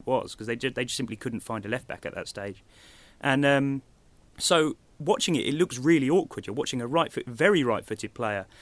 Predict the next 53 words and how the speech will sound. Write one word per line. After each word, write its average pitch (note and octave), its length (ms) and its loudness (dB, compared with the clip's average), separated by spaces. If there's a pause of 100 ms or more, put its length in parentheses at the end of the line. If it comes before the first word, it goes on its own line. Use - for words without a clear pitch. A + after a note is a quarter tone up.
(160)
playing C3+ 240 4
at - 60 -4
left D3 160 0
back, G2+ 160 -4
and A#2+ 100 -2
you, - 60 -6 (100)
you C#3+ 140 -6
start E3+ 220 -2
to - 80 -4
have C#3 60 -6
some C3+ 200 -6 (260)
real F3+ 240 2
sympathy C#3+ 400 -2
with G2+ 140 -6
them G2+ 80 -12
'cause C3+ 120 -8
they're F#3+ 80 -4
not G#3 80 -8
really D#3+ 120 -12
sure E3 160 0
what - 80 -6
to - 80 -10
do. C3 80 0
You, B2+ 280 -2 (320)
you D3+ 120 0
end D3+ 100 0
up C3 100 -2
running B2+ 220 2
around A#2+ 160 2
in A2 60 -2
circles C3+ 400 0
a - 20 -4
little - 160 -8
bit, G#2 140 -4
but - 120 -4
he, F3 360 -4 (180)
he, F3 300 -2
he F3 120 -4
did F3 220 -2
his C#3 160 -2 (400)
very, F#3 240 6
very C3+ 240 4
best. C3 300 0
He B2 60 -2
ma-, C#3+ 180 0 (180)
he D3+ 160 -4
made D#3+ 300 -2
the D3 100 2
best D3+ 300 0
of C3 80 -4
what C#3 160 0
he B2 120 2
had. A#2 360 -4